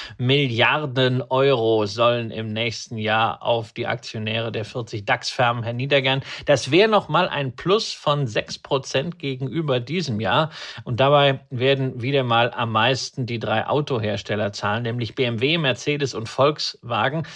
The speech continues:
werden nicht nur allesamt erhöhen, sondern zusammen dreizehn Komma fünf Milliarden Euro an ihre Aktionäre ausschütten. Und das heißt, das ist dann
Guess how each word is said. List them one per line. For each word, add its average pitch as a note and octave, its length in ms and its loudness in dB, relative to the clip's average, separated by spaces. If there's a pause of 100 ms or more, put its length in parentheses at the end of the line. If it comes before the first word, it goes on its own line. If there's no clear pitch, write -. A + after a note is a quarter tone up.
(120)
werden B2+ 240 2
nicht F#3 280 0
nur C#3+ 180 4
allesamt C#3+ 460 2
erhöhen, C#3 420 2
sondern D#3+ 400 2
zusammen E3+ 720 2 (300)
dreizehn F3 840 2
Komma D3 380 4
fünf C#3+ 500 -4
Milliarden A#2 640 0
Euro A2+ 560 0 (320)
an C3 240 0
ihre A#2 300 -2
Aktionäre A2+ 760 -2
ausschütten. B2+ 640 0 (320)
Und A#2 400 -6
das A#2 260 -4
heißt, A2+ 320 -2
das A2 140 -4
ist - 220 -10
dann A2 180 0